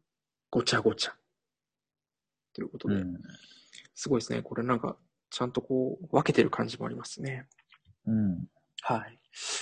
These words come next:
Speaker 1: じゃあ、ちょっとフラッシーと僕で交代で、まあ、好きなの言葉を選んで、なんか、
Speaker 2: うん。
Speaker 1: ちょっとこう、交代で喋っていきましょうかね。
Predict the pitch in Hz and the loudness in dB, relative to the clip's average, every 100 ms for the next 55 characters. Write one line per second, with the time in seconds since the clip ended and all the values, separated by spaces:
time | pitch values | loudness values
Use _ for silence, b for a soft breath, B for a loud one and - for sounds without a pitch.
0 | B - 196 139 - 180 127 113 156 185 | B 6 6 8 6 6 6 6 8 8
1 | - 127 117 110 113 - 151 151 160 160 | 6 4 6 8 6 10 10 10 8 10
2 | 156 156 117 - - 139 110 - - 120 | 10 10 8 4 4 6 6 4 4 8
3 | 117 113 117 120 110 117 160 _ b b | 10 10 8 8 6 2 -2 _ b b
4 | b b - 117 107 90 - _ _ _ | b b 4 6 6 2 -2 _ _ _
5 | _ - 117 - - 92 - 117 113 113 | _ 0 0 0 -4 -4 4 6 8 8
6 | 110 117 120 - 175 - - 131 127 | 8 4 2 -2 -8 -6 -6 -6 -8